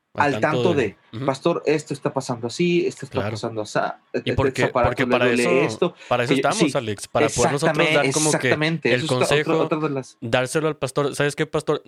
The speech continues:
Speaker 2: Sabemos que la, la gran mayoría de los pastores obviamente no van a tener este tipo de conocimientos,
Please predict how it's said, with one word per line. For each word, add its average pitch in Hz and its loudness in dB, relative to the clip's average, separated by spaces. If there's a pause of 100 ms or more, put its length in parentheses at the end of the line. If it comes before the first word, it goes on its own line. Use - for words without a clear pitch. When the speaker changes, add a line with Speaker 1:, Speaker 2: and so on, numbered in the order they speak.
Speaker 2:
Sabemos 135 0
que 139 -2
la, 113 0
la 107 -2
gran 123 0
mayoría 170 2
de 160 0
los 165 -2
pastores 139 -2
obviamente 143 0 (200)
no 120 0
van 135 2
a 143 -4
tener 127 -2
este 135 -4
tipo 143 -2
de 139 -2
conocimientos, 113 -4